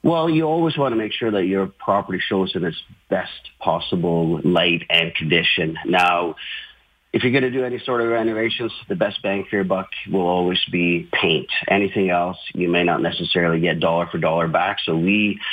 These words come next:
will typically sit down with the homeowner and kinda go through the things for them to, uh, to definitely take care of before it goes on market,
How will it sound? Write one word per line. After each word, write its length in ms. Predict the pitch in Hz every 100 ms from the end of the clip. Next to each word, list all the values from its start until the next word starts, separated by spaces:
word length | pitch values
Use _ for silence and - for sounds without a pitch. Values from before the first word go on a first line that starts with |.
| - - -
will 320 | - 90 90 85
typically 360 | 135 123 110 -
sit 140 | 110
down 160 | 104 98
with 120 | 95
the 60 |
homeowner 440 | 90 95 95 95 95
and 100 | 90
kinda 240 | 92 87
go 300 | - 95 90 -
through 340 | 101 92 98 87 - - - -
the 80 | 127
things 320 | - 98 95 -
for 120 | -
them 220 | 90 87 87 -
to, 380 | 90 87 87
uh, 400 | 87 87 87 87 82 _ _ _ _ _ _
to 220 | - 87
definitely 480 | 85 87 110 - 101
take 240 | - 92 -
care 220 | 92 90
of 100 | 80
before 360 | 85 - 87
it 60 | 85
goes 240 | 85 87
on 160 | 87 85
market, 500 | 82 90 - 110 101